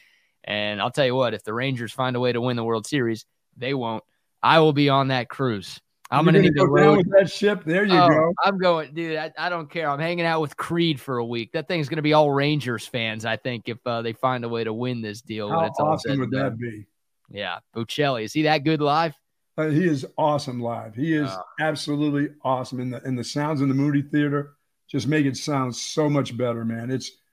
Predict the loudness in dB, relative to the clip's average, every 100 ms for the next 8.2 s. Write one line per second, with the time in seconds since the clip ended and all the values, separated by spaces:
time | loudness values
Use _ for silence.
0 | -6 -4 2 2 2 4 4 4 -8 _
1 | _ _ _ _ -10 -10 -6 2 6 8
2 | 8 4 2 4 4 4 0 0 0 -2
3 | -4 -4 -2 -2 -2 0 0 0 -2 -4
4 | -12 -16 _ _ -14 -10 -8 -6 -4 -2
5 | 0 2 2 0 _ -12 -8 -6 -6 -4
6 | -4 -4 -2 -2 -4 -10 -4 -2 -2 0
7 | 0 0 0 0 -2 -2 0 0 4 4
8 | 6